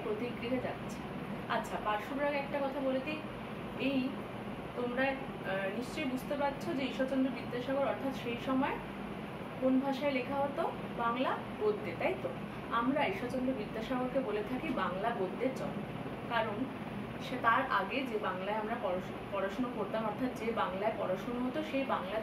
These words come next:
ছিল খুবই দুর্বোধ্য, অর্থাৎ সেই বাংলায় প্রচুর পরিমাণে সংস্কৃত শব্দের ব্যবহার হতো, বাক্যগুলি ছিল অতিরিক্ত দীর্ঘ, আহ, জটিল। বিদ্যাসাগর এসে সেই বাংলাকে আরো সাবলীল করলেন, আরো সহজ করলেন,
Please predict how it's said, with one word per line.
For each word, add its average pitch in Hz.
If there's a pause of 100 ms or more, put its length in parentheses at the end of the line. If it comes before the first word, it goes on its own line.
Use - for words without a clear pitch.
ছিল 269 (840)
খুবই 302 (400)
দুর্বোধ্য, 220
অর্থাৎ 202
সেই 262
বাংলায় 220
প্রচুর 226
পরিমাণে 240
সংস্কৃত 202 (100)
শব্দের 220
ব্যবহার 214
হতো, 214
বাক্যগুলি 208
ছিল 214 (600)
অতিরিক্ত 240 (100)
দীর্ঘ, 202
আহ, 240 (560)
জটিল। 214 (680)
বিদ্যাসাগর 294
এসে 254
সেই 247
বাংলাকে 190
আরো 254 (100)
সাবলীল 208
করলেন, 214
আরো 208
সহজ 202 (120)
করলেন, -